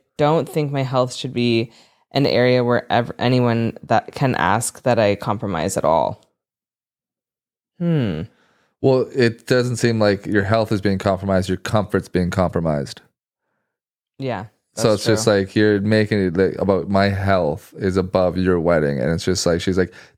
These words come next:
Speaker 2: "This is my wedding." It's like, "This is my health." And it's like, no.
Speaker 1: Yeah, like, it kind of could easily be somebody who's,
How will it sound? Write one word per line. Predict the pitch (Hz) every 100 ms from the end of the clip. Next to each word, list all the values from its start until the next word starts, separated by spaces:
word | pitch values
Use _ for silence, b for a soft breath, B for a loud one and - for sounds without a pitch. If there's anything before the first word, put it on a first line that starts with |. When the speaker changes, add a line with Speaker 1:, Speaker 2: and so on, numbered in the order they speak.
| _
Speaker 2:
"This | 104 -
is | 104
my | 104 90
wedding." | 85 82 73 65 -
It's | - -
like, | 107
"This | 95 -
is | 110
my | 113 101
health." | 95 98 92 58 - -
And | -
it's | 107 -
like, | 92
no. | 85 62 50 107 _ _ _ _ _ _ _ _ _ _ B B B B B B B -
Speaker 1:
Yeah, | 190 202
like, | 185 165
it | 160 156
kind | 190 196
of | 202 185
could | - - 185 170 170
easily | 156 151 156 143
be | 135 127 127
somebody | - - - 139 131 127 123 123
who's, | 117 113 107 113 -